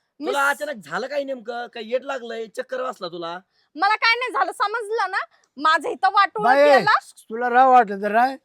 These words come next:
Speaker 3: राहू नको, जमीन का तुझ्या नावावर भेटणार नाही.
Speaker 1: हा, बरोबर, बरोबर, हेच आहे, हेच.
Speaker 2: मी
Speaker 1: आणि
Speaker 2: तुला काय
Speaker 1: मला
Speaker 2: म्हंटल होतं?
Speaker 1: आमच्या
Speaker 3: उ-,
Speaker 1: घरची
Speaker 3: उद्या
Speaker 1: सून आहे.
Speaker 3: नाही इकली मग?
Speaker 2: हा, मग?
Speaker 3: इकली मग?
Speaker 1: हा, नाही ना, तुम्हाला विश्वास नाहीये.
Speaker 2: तुला काय म्हंटल होतं मी, माझ्याच नावावर नाही केली, माझ्यावरच विश्वास नाही त्यांचा अजून,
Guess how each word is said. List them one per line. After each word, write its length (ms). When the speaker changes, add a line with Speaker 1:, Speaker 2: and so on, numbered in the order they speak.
Speaker 3:
राहू 460
नको, 240
जमीन 360
का 100
तुझ्या 240
नावावर 200
भेटणार 360
नाही. 180
Speaker 1:
हा, 480
बरोबर, 520
बरोबर, 360
हेच 380
आहे, 160
हेच. 260
Speaker 2:
मी 100
Speaker 1:
आणि 120
Speaker 2:
तुला 100
काय 60
Speaker 1:
मला 100
Speaker 2:
म्हंटल 260
होतं? 160
Speaker 1:
आमच्या 220
Speaker 3:
उ-, 40
Speaker 1:
घरची 240
Speaker 3:
उद्या 180
Speaker 1:
सून 60
आहे. 100
Speaker 3:
नाही 120
इकली 220
मग? 180
Speaker 2:
हा, 60
मग? 240
Speaker 3:
इकली 120
मग? 220
Speaker 1:
हा, 320
नाही 220
ना, 80
तुम्हाला 280
विश्वास 440
नाहीये. 440
Speaker 2:
तुला 180
काय 140
म्हंटल 260
होतं 160
मी, 200
माझ्याच 440
नावावर 280
नाही 160
केली, 300
माझ्यावरच 480
विश्वास 320
नाही 140
त्यांचा 340
अजून, 300